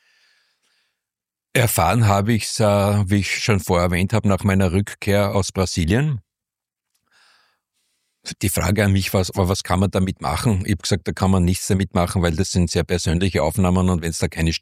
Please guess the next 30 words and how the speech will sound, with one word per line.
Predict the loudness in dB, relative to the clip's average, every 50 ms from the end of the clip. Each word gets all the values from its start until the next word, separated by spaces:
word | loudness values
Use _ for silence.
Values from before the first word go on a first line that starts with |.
| -12 _
Zustimmung | -2 -2 -2 -2 0 0 0 2 2 2 0
von | 0 0 0 0
den | 0 0
Leuten | -2 -4 -2 0 -2 -2
gibt, | 0 0 -2 -2 -4 -10 -16 -18 -18 _ -20 -20 -20 -20 -20 _ -2
äh, | 0 0 0 0
die | 0 -2
da | 0 0 -2
drauf | 0 0 0 0 -2 -2
sind, | -2 0 2 2 2 0 -4 _ -20 -20 _ _ _
dann | -4 -4 -2
kann | 0 0 2
man | 2 2 0
das | -2 -2 0
nicht | 0 0 0 -2
verwenden. | -4 -2 -2 0 -2 -4 -2 -4 -6 -6 -6 -10 _ _ _ _ _ _ _ _ _ _ _ _ _
Nachdem, | -2 0 0 0 -2 -4 -6 -2 0 0 2 2 2 0 -2 -4 -8 _ _ _ _ _ _ _ _ _ _ _ _
wie | _ 0 0
ich | 0 2
schon | 0 0 0
vorher | 0 0 0 0 0
gesagt | -2 -6 -2 -2 -2 -4 -4 -4 -4
hat, | -4 -4 -4 -10 -18 _
Christian | -2 -2 -2 0 0 -2 -2 0
Pilnacek | 0 0 2 2 0 0 0 -2 -2 -2
von | 0 0 0 0 0 0
dieser | -2 -2 0 0 0
Welt | 0 -2 -2 -4 -6
gegangen | -6 -4 -4 -2 -2 0 0 0 2 2
ist, | 0 0 -2 -4 -10 -12